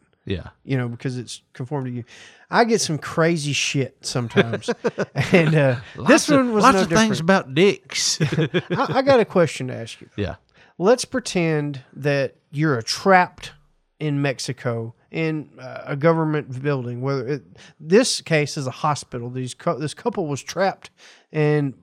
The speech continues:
Speaker 2: barred from leaving a Mexican hospital. They're in Mexico. They were on a cruise ship. Something happened. Diabetic emergency or something. Rushed to the hospital.
Speaker 1: Mm-hmm.
Speaker 2: They present them with a bill. Can't pay it. Who you gonna call?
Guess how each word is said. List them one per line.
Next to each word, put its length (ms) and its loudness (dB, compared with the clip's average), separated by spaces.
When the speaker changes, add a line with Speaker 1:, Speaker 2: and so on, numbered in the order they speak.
Speaker 2:
barred 420 4
from 260 0
leaving 340 0
a 80 -4
Mexican 640 -2
hospital. 720 -8
They're 160 0
in 120 2
Mexico. 520 -2
They 100 -4
were 180 0
on 80 4
a 40 2
cruise 340 -2
ship. 460 -10
Something 420 0
happened. 580 -2
Diabetic 640 6
emergency 480 -2
or 100 -4
something. 640 -8
Rushed 340 -2
to 60 -2
the 80 -2
hospital. 600 -4
Speaker 1:
Mm-hmm. 240 -6
Speaker 2:
They 140 0
present 400 0
them 200 -2
with 140 -6
a 40 -10
bill. 420 -8
Can't 240 -2
pay 200 -6
it. 100 -16
Who 100 6
you 100 4
gonna 160 2
call? 220 -16